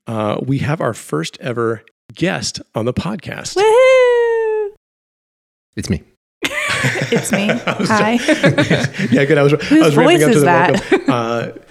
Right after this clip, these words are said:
Speaker 1: Billy Green, welcome to the show.
Speaker 3: Thank you.
Speaker 1: It's great to have you.
Speaker 2: Welcome.
Speaker 3: Very excited to be here. Big fan.
Speaker 1: It, it,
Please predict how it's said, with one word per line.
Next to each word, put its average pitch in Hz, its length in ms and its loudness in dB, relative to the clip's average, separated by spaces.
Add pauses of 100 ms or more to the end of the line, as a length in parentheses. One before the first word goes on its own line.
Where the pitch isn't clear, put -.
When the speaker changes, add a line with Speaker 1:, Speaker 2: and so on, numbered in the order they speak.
(140)
Speaker 1:
Billy 196 200 2
Green, 117 340 -4
welcome 151 220 2
to 131 60 2
the 127 60 -2
show. 98 300 -2
Speaker 3:
Thank - 280 -6
you. 127 40 -4
Speaker 1:
It's 135 60 -6
great 131 160 -2
to 131 40 -6
have 107 180 -4
you. 101 180 -4 (180)
Speaker 2:
Welcome. 302 1000 0
Speaker 3:
Very 95 100 0
excited 107 180 -2
to 98 60 -4
be 104 80 0
here. 110 280 -2 (480)
Big 113 140 -4
fan. 113 260 -2 (1200)
Speaker 1:
It, - 220 -8
it, - 300 -8